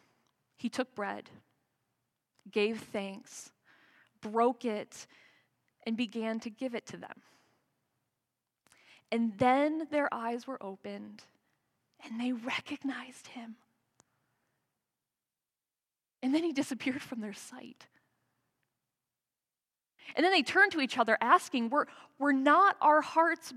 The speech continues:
burning within us while he talked with us on the road and opened the scriptures to us?" And they got up,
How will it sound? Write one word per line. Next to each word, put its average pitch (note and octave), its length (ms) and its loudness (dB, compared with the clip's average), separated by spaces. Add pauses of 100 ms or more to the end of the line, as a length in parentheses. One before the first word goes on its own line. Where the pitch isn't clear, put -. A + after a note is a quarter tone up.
burning D#4+ 480 -4
within D4 440 -2
us - 460 -4 (640)
while C4+ 160 10
he C#4 180 2
talked C4+ 380 -4
with C4 100 -4
us A#3+ 200 0
on A3 160 -6
the G#3+ 60 -6
road A#3 540 4
and G#3 200 -4
opened C4 360 0
the F3+ 40 -10
scriptures - 640 -12
to - 160 -14
us?" - 320 -20 (2250)
And C4+ 100 6
they D4 80 8
got E4+ 280 6
up, G3+ 260 -4